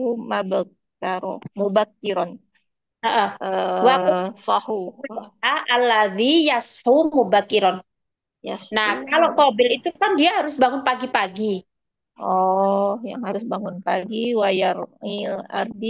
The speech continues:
Speaker 1: dan me-,
Speaker 2: Wayar al
Speaker 1: me-,
Speaker 2: ardi.
Speaker 1: itu, oh ya,
Speaker 2: Harus
Speaker 1: yar'a.
Speaker 2: apa? Tanah.
Speaker 1: Memacul ya, maksudnya <laughs> me-, itu
Speaker 2: Iya,
Speaker 1: ya.
Speaker 2: yar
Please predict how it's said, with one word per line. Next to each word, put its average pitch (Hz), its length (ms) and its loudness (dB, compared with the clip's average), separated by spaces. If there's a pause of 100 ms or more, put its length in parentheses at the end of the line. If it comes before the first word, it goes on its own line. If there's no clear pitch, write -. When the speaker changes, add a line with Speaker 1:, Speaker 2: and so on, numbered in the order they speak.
(140)
Speaker 1:
dan 190 140 2 (140)
me-, 185 460 -6 (300)
Speaker 2:
Wayar 240 320 2 (180)
al 330 100 2
Speaker 1:
me-, 277 180 0
Speaker 2:
ardi. - 60 2
Speaker 1:
itu, - 140 2 (600)
oh 190 100 -2 (100)
ya, 185 60 2 (100)
Speaker 2:
Harus 220 240 4 (280)
Speaker 1:
yar'a. 277 240 2
Speaker 2:
apa? 311 140 -4 (880)
Tanah. 247 600 -2 (1300)
Speaker 1:
Memacul 190 800 -2
ya, 170 100 2
maksudnya 196 300 -2
<laughs> 220 240 -2
me-, 196 220 0 (1000)
itu 220 120 2
Speaker 2:
Iya, 226 100 8
Speaker 1:
ya. 190 40 8 (300)
Speaker 2:
yar 254 140 4